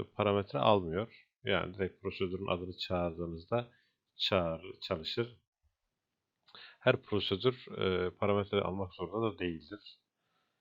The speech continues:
E, S Q L Server içerisinde hazır sistem store prosedürleri de bulunmakta. E, bu store prosedürler standart olarak, e, S P alt tire ile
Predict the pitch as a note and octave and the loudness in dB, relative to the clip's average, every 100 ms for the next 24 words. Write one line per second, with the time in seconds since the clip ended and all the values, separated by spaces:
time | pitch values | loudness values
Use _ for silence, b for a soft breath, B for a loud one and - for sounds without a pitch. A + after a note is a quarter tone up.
0 | _ _ - F2 E2 E2 E2 E2 D#2+ E2 | _ _ -6 -4 -4 -4 -4 -4 -4 -6
1 | - - _ _ _ _ _ _ _ - | -8 -14 _ _ _ _ _ _ _ -2
2 | G#2+ - B2+ A#2+ - A#2 A#2 A#2 - G2+ | -2 4 4 6 4 2 0 -2 2 2
3 | F2+ - A2+ F#2 G2 G#2+ - - - A2+ | 2 -2 0 0 0 -2 -6 -16 0 2
4 | A2 - _ _ - - - - - - | 2 -4 _ _ -14 -12 -12 -12 -14 0
5 | G#2+ - G2+ - F#2+ F#2 F#2+ G2 G2+ A2 | 0 2 -2 -2 -6 0 4 4 2 -4
6 | - b b b - F#2+ F2 - F2 E2 | -6 b b b 2 4 2 -2 -4 -2
7 | E2 E2 - A#2 D3+ - _ _ _ _ | -4 -6 0 0 0 -8 _ _ _ _
8 | _ - F#2+ F2+ F#2 - A2+ A2+ - - | _ -4 -2 -2 -4 0 0 0 -4 -10
9 | - A2+ F#2+ G2+ - - F#2 A2 B2 - | 0 0 0 -2 -4 -4 -2 0 0 -2
10 | - G2 G2+ - F#2+ G2+ B2 B2 _ b | 0 2 0 -2 0 2 0 -2 _ b
11 | b b - - - - - A2+ G2+ - | b b -14 -8 -8 -8 0 2 2 2
12 | A2+ A2 - G#2+ - - F#2+ F#2 D#2 - | 4 4 4 2 2 -6 0 0 0 -8
13 | _ G#2+ F2+ E2 | _ -10 -6 -6